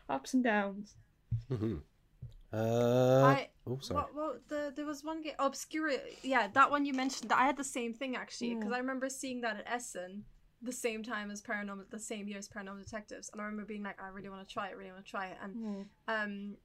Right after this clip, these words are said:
Speaker 3: and the, the tables that had Obscuria on them kept being busy, so I never got a chance to try it until, uh, I was back in the office, and I think
Speaker 1: Mm.
Speaker 3: a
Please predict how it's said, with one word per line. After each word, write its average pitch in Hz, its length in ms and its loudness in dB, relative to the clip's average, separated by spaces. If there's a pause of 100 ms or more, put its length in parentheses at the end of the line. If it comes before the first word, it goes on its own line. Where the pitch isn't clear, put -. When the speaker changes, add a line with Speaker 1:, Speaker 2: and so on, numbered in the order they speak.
(180)
Speaker 3:
and 240 220 4
the, 233 60 -2
the 233 200 4
tables 247 960 0
that 208 220 -2
had 214 160 0
Obscuria 208 400 -4
on 214 120 -4
them 196 160 -4
kept 220 280 -8
being 202 200 -6
busy, 220 320 -4
so 220 160 -6
I 208 40 -2
never 233 260 -2
got 240 160 -2
a - 40 -8
chance 220 340 -8
to - 80 -16
try 214 240 -2
it 185 120 -6
until, 196 480 -8 (600)
uh, 214 260 4
I 208 80 0
was 208 120 -4
back 208 180 0
in 214 80 -6
the 208 80 0
office, 214 320 -2
and 190 80 -6
I 196 60 -6
think 208 260 0
Speaker 1:
Mm. - 20 -12
Speaker 3:
a - 20 -20